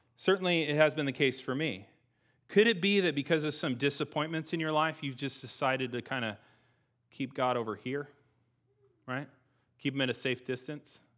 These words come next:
right? You're like, "Lord, I love you, appreciate you, but I don't trust you to have you any closer.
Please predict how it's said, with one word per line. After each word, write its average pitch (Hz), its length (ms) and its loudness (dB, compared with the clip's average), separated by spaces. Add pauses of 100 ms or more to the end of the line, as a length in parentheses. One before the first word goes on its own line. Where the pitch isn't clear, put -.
(380)
right? 127 200 -8 (480)
You're 117 100 -4
like, 117 140 -6
"Lord, 156 320 2 (1040)
I 113 40 -10
love 135 220 2
you, 147 320 -2
appreciate 131 520 -4
you, 123 180 -4
but 107 400 -4 (1120)
I 120 60 -10
don't 139 180 -6 (120)
trust - 420 0
you 123 80 0
to 110 100 2
have 110 340 0
you 113 160 -4
any 107 120 -4
closer. 95 520 -8